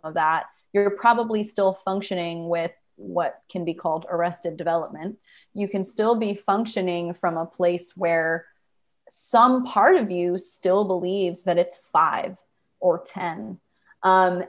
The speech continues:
and that's what trauma can do. Trauma can keep us stuck in those really young states. So it's, again, it's not about revisiting, like, "Well, my first year of life, this happened." <laughs> You know, it's just about looking at, okay, when,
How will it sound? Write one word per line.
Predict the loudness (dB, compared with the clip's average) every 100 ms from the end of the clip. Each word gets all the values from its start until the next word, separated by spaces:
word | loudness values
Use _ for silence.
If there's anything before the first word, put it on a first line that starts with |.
| -4
and | -2
that's | 0 0 0 2
what | 2
trauma | 2 0 2 -4 -4
can | -8 -4
do. | 0 0 0 -4
Trauma | -4 -2 -4
can | -6 -8
keep | -6 -8 -8
us | -12 -10
stuck | 0 2 2 -6 -20 _ -4
in | 0 2
those | 2 2
really | -2 -2
young | -2 -4 -4
states. | -2 -2 -2 -6 -6
So | 2 4
it's, | 4 0 -2
again, | 2 4 2
it's | 0
not | 2 2
about | 4 4 4
revisiting, | 0 0 0 -2 -4 -4
like, | -6 -8 -10 _ _ _
"Well, | -8 -6
my | -6
first | -6 -6 -6 -4
year | -4
of | -2
life, | -4 -4 -10
this | -10
happened." | -10 -12 -14 -16 -18 -16
<laughs> | 2
You | 6 6
know, | 6 6
it's | 6 4
just | 2 2 2
about | 4 4 4 0 -18 _ -4
looking | -2 0 0
at, | 0
okay, | 0 -2 -2 -2
when, | -4 -8 -4 -2 -2 -4 -6